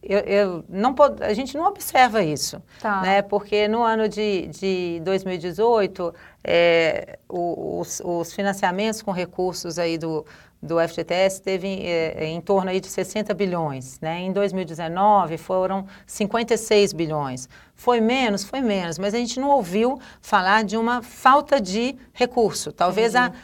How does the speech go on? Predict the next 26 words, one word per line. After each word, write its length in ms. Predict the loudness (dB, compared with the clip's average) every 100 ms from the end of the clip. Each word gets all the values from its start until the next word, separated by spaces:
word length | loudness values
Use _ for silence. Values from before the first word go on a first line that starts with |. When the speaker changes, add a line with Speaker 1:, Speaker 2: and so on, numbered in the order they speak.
| 0
Speaker 1:
a 100 | 4
demanda 500 | 4 4 4 4 2
tenha 240 | 2 -2
sido 240 | 0 -4 -4
menor, 400 | -4 0 2 4
Speaker 2:
Menor. 140 | 4
Speaker 1:
talvez 340 | 2 2 2 0
o 60 |
fato 360 | -2 -2 -2 -4
de 240 | -4 -6 -8 -20 -2
ter 160 | 0
mais 300 | 2 0 0
recursos 580 | -6 -6 -2 -4 -4 -12
de 380 | -8 -6 -6 -8 -2
poupança, 560 | -2 0 0 0 -2
de 80 | 2
F 160 | 0 2
G 140 | -2
T, 180 | -2 -2
é, 300 | -2 -2 -4
de, 420 | -6 -4 -4 -4 -8 -20 -4
de 120 | 0
poupança 720 | 2 4 4 4 2 0 -2
vis-à-vis 440 | -2 0 0 0
o 120 | -2 -4
de 260 | -4 -6